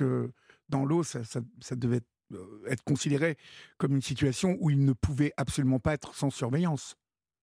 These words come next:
Speaker 1: C'est tout à fait ça.
Speaker 2: Oui.
Speaker 1: Il était totalement vulnérable, si vous voulez, et en plus, si vous voulez, il ne pouvait, euh, pas manifester comme quelqu'un qui se noie, qui va se débattre ou crier au secours. Ou, euh,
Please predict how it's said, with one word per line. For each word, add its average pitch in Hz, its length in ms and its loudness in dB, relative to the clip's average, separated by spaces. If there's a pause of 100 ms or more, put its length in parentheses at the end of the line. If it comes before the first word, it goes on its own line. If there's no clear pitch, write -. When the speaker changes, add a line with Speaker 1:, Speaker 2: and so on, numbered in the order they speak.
(300)
Speaker 1:
C'est 208 120 8
tout 262 200 -2
à 240 100 6
fait - 240 2
ça. 185 260 4
Speaker 2:
Oui. 147 200 0
Speaker 1:
Il 208 160 6
était 240 240 6 (100)
totalement 247 520 6
vulnérable, 220 680 4
si 202 80 -6
vous 185 160 -6
voulez, 208 360 6
et 202 80 12
en 196 100 4
plus, 240 340 4 (480)
si 226 60 6
vous 202 120 2
voulez, 254 380 6
il 214 100 6
ne 214 100 10
pouvait, 220 760 6
euh, 180 520 8 (100)
pas 220 140 8
manifester 214 680 6
comme 185 200 6
quelqu'un 214 380 6
qui - 120 -16 (140)
se 196 60 2
noie, 208 340 8
qui 175 200 -8
va 185 280 6 (380)
se 175 60 8
débattre 208 840 8
ou 190 160 4
crier 190 360 8
au 185 100 8
secours. 233 580 4
Ou, 180 260 8
euh, 165 120 8